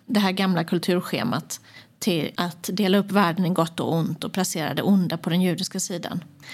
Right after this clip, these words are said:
Här finns alltså ett starkt irrationellt element i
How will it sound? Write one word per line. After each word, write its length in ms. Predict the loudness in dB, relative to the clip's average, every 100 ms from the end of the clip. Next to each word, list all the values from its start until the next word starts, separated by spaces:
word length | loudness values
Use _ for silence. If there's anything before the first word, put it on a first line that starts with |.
| -2
Här 120 | 2
finns 200 | 2 0
alltså 180 | -2 -4
ett 60 |
starkt 680 | -2 -2 -2 -2 -6 -16 -16 _ -20 -18
irrationellt 1040 | -2 0 0 2 4 4 4 0 -4 -14 -14 -2
element 760 | 0 4 4 4 2 0 -4
i 380 | 0 2 0